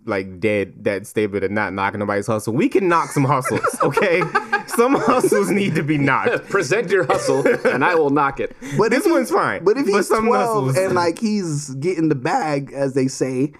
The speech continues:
Speaker 1: Yeah,
Speaker 3: can you
Speaker 1: no.
Speaker 3: be mad?
Speaker 1: No, no, I'm not knocking
Speaker 2: No,
Speaker 1: this
Speaker 2: no, no,
Speaker 1: one in
Speaker 2: no.
Speaker 1: particular, but, like, in
Speaker 2: Okay.
Speaker 1: general, we can't keep <laughs> saying we can't knock nobody's
Speaker 2: Yeah, yeah.
Speaker 1: hustle 'cause, yeah, you can.
Speaker 3: I think it's just weird to me. It feels bad to me because,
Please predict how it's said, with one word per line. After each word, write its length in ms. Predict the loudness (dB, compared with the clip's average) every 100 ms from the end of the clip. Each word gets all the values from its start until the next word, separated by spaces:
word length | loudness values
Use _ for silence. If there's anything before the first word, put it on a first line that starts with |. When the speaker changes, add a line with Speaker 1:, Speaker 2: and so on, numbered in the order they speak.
| _ _ _
Speaker 1:
Yeah, 180 | -2 -2
Speaker 3:
can 140 | 0 0
you 100 | 2
Speaker 1:
no. 100 | 0
Speaker 3:
be 60 | 0
mad? 380 | 0 0 0 -2
Speaker 1:
No, 160 | -2 0
no, 120 | 2
I'm 140 | 2 2
not 180 | 0 2
knocking 280 | 0 2
Speaker 2:
No, 100 | 2
Speaker 1:
this 80 | 2
Speaker 2:
no, 40 | 4
no, 40 |
Speaker 1:
one 120 | 2
in 60 | 2
Speaker 2:
no. 60 | 0
Speaker 1:
particular, 520 | 0 0 0 0 -2
but, 280 | -2 0 0
like, 220 | 0 0
in 140 | -2
Speaker 2:
Okay. 60 | 0
Speaker 1:
general, 320 | 0 2 2
we 120 | 2 0
can't 260 | 0 0
keep 140 | 0 -2
<laughs> 0 |
saying 320 | 0 2 2
we 100 | 2
can't 220 | 2 2
knock 180 | 2 2
nobody's 280 | 0 2 2
Speaker 2:
Yeah, 60 |
yeah. 60 | 2
Speaker 1:
hustle 200 | 0 0
'cause, 300 | 0 -2 -2 -10 _ _ -6
yeah, 180 | 0 0
you 160 | 0
can. 260 | -6 -12 -12 -6
Speaker 3:
I 100 | -2
think 180 | 2 2
it's 100 | 2
just 160 | -2
weird 300 | 0 0 0 0
to 80 |
me. 340 | 0 0 0 -2 -4 -4
It 100 | 0
feels 240 | 0 0
bad 320 | -2 -4 -4
to 80 | -4
me 220 | -2 0
because, 520 | 0 0 0 0 -2